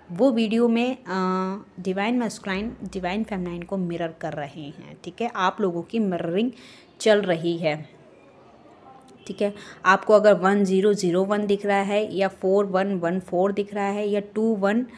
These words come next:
वन टू दिख रहा है या थ्री वन वन थ्री दिख रहा है, मतलब मिररिंग वाले नंबर दिख रहे हैं, तो ये डिवाइन की तरफ से साइन है कि आपके जो काउंटर पार्ट हैं, वो आपको मिरर कर रहे हैं, आप दोनों में मिररिंग चल रही है। अगर इस टाइम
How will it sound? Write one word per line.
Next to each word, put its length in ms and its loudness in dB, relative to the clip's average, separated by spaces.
वन 240 6
टू 260 0
दिख 240 -2
रहा 160 4
है 220 -2
या 100 0
थ्री 320 0
वन 320 2
वन 260 0
थ्री 240 -4
दिख 220 -6
रहा 120 0
है, 180 -2
मतलब 280 2
मिररिंग 520 6
वाले 200 2
नंबर 360 0
दिख 280 -6
रहे 140 -2
हैं, 200 -2
तो 80 6
ये 340 2
डिवाइन 400 2
की 100 -4
तरफ 220 -2
से 140 -8
साइन 380 -4
है 100 -4
कि 140 -6
आपके 380 -6
जो 120 -6
काउंटर 420 -4
पार्ट 360 -6
हैं, 80 -6
वो 240 -4
आपको 320 -2
मिरर 320 -2
कर 200 -6
रहे 220 -6
हैं, 320 -6
आप 160 -2
दोनों 320 -4
में 140 -2
मिररिंग 460 -4
चल 180 -2
रही 220 -4
है। 140 -4
अगर 220 4
इस 220 0
टाइम 340 0